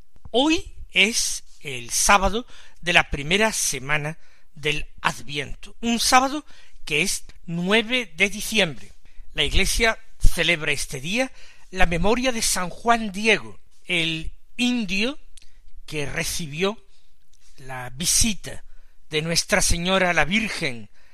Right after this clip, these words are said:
de Guadalupe. Él había nacido en el año mil cuatrocientos setenta y cuatro.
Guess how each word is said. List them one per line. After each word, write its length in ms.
de 140
Guadalupe. 760
Él 500
había 300
nacido 520
en 180
el 80
año 320
mil 320
cuatrocientos 1120
setenta 640
y 60
cuatro. 460